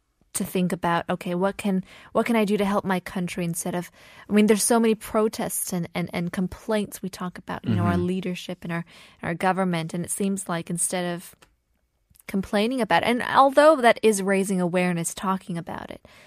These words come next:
Speaker 1: I mean, is there a way that we can move forward?
Speaker 2: Right,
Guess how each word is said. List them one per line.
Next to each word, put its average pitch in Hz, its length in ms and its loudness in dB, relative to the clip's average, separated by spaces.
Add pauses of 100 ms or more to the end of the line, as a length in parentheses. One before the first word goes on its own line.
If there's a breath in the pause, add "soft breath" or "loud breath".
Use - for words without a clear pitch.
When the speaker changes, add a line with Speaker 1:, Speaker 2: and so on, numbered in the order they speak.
(220 soft breath)
Speaker 1:
I 190 60 -4
mean, 185 160 2
is 180 160 0
there 180 160 0
a 175 100 0
way 170 180 -2
that 175 160 -4
we 175 120 -4
can 170 340 -6 (500 soft breath)
move 196 300 6
forward? 180 720 -4 (720 loud breath)
Speaker 2:
Right, 123 320 6